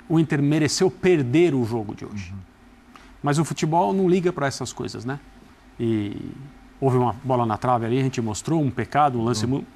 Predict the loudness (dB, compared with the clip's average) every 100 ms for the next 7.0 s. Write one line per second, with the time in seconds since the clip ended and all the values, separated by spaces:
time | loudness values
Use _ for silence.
0 | -4 0 0 0 0 0 0 0 0 -2
1 | -6 -14 -20 -20 -12 -4 -2 0 0 0
2 | 0 0 0 -2 -2 0 2 0 -4 -10
3 | -16 -20 -20 -20 -8 0 2 2 2 2
4 | 2 0 -2 0 0 0 -2 0 0 -2
5 | -4 -14 -20 -20 -20 -20 -20 -20 -20 -20
6 | -20 -8 2 4 4 4 4 2 0